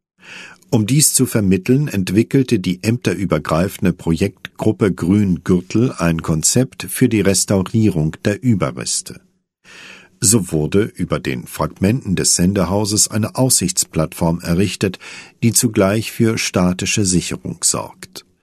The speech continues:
Von den beiden Häuschen wurde das blaue aufgrund schwerer Schäden abgerissen und künstlerisch mit blauen Stahlprofilen nachgebildet, das rote restauriert.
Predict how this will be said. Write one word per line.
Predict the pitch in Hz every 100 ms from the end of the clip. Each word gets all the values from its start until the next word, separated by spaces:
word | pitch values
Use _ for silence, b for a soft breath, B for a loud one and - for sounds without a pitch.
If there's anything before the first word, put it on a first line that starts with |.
| B B B B -
Von | - 90 82
den | 85 78
beiden | 87 85 90 82
Häuschen | 90 139 - 92 76 69
wurde | 69 71
das | 71 67
blaue | - - 80 101 127
aufgrund | 92 - - 80 - -
schwerer | - 82 78 71
Schäden | - 104 104 82
abgerissen | - 98 - 123 110 123 - 131 B B B _
und | - 95 92 -
künstlerisch | 139 156 - - 127 127 -
mit | 104 90 -
blauen | 85 95 117 123
Stahlprofilen | - - 113 131 131 - 73 - 95 104 90
nachgebildet, | 104 - - - 82 76 76 - - - -
das | 98 95
rote | 82 98 123 139 139 -
restauriert. | 92 110 - 120 110 82 58 - -